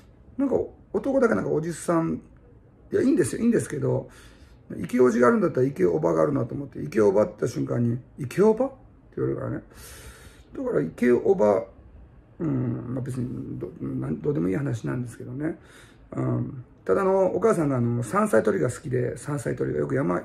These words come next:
行くんですけど、自分たちのことを山ガールって言ってたんで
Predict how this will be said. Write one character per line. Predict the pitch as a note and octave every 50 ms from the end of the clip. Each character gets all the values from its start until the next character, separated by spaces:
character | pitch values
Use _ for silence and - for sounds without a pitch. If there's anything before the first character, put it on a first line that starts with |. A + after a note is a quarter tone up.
| - - -
行 | C#3+
く | C#3 C3+
ん | B2+
で | C3 B2+
す | -
け | -
ど、 | - - - - - - - - - - - -
自 | - E3
分 | G#3 A3
た | G#3 F#3+
ち | E3
の | D#3
こ | C#3 C3
と | B2
を | A#2+ A#2+
山 | - A#2+ C#3 D#3+ F3+ F#3+ G3+ F#3+
ガ | G3+ G#3 F#3+ E3
ー | C#3
ル | B2+
っ |
て | B2 - - - - B2+ C3 - - - - - - - _ _ - - -
言 | - C3
っ |
て | B2+ -
た | - C3 A#2+
ん | A2+
で | G#2+ G#2+ G2+ -